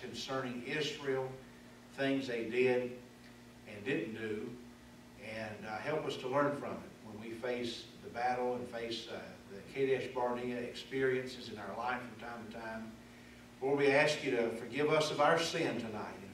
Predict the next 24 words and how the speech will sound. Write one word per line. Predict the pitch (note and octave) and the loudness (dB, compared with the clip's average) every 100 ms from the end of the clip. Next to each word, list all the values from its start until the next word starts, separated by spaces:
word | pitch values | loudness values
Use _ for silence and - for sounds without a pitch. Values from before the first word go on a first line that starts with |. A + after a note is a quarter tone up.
| - | -4
fill | B2+ A#2 | -2 0
us | A2 | -4
with | G#2 | -6
thy | G#2+ G#2+ | -6 -6
Spirit. | - - G#2 - - - - - - - - - - | -8 -8 -10 -10 -14 -18 -18 -18 -18 -18 -18 -12 2
Lord, | C#3 D3 C#3+ | 8 8 8
we | C#3 | 4
look | D#3 D#3+ | 6 6
at | D3+ | 8
others | C#3 C#3+ D#3 E3+ - | 8 10 8 2 0
and | - G2+ - | -2 -8 -10
get | C3+ C#3+ - C3+ | -4 -4 -2 2
judgmental | C3+ C3 C3 B2+ C3 | 2 2 -2 -2 -2
at | B2+ - | -4 -4
times, | C3 C3 D3 D#3 | -2 -2 -4 -6
and | - F#2 - - - - - - - - A2+ | -8 -12 -14 -16 -18 -18 -18 -18 -20 -16 -10
we | |
say, | G#2+ B2+ B2 | -4 0 4
"I | B2+ | 4
don't | C3 C3 | 2 0
understand | C3+ B2 B2 C3 C3 | 0 -2 -4 -2 -2
something," | B2 C3+ C3+ C3+ | -4 -4 -4 -8
and | B2 A#2+ | -8 -8
we | A#2 A2 | -8 -8